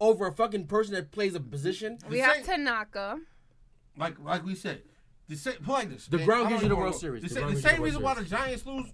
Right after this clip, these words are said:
Speaker 3: you can't score thirty and give up fucking
Speaker 1: It's not
Speaker 3: thirty-five.
Speaker 1: the podcast now. We, no parting shots.
Speaker 3: You, you, you can't score ten and give up
Speaker 1: M!
Speaker 3: twelve.
Speaker 1: I f-, I, listen, we, we have
Speaker 3: Go ahead.
Speaker 1: female fans. We don't have
Speaker 3: All right,
Speaker 1: female haters.
Speaker 3: all right, all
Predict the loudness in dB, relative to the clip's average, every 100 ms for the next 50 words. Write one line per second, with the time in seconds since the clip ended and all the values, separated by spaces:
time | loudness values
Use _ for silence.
0 | -8 -6 -4 -4 -4 -6 -2 -2 0 -2
1 | -2 -4 -4 -6 -8 -12 -8 -4 -2 0
2 | 0 0 0 2 0 -2 -4 -4 0 2
3 | 2 0 0 -4 -6 -10 -16 -20 -18 -14
4 | -8 -8 -4 -6 -2 -4 -2 -2 -4 -2
5 | -2 -2 -4 -4 -2 -2 -2 10 12 12
6 | 12 6 -12 -20 -12 0 0 0 -10 -6
7 | -6 -4 -6 -6 -8 -12 -10 -6 -4 -4
8 | -4 -4 -6 -6 -6 -6 -6 -4 -4 -4
9 | -4 -4 -6 -6 -6 -6